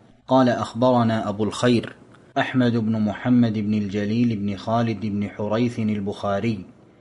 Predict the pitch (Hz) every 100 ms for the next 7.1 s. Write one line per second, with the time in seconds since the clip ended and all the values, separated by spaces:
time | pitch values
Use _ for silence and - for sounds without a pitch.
0 | _ - 113 - 135 120 117 117 110 107
1 | 123 123 113 110 101 92 120 - 110 -
2 | 127 120 113 104 101 98 95 120 117 -
3 | - - - _ _ - - 131 123 120
4 | 104 107 107 104 - 120 120 113 110 -
5 | - - - _ 113 104 107 110 113 120
6 | 113 107 98 107 107 117 113 107 123 123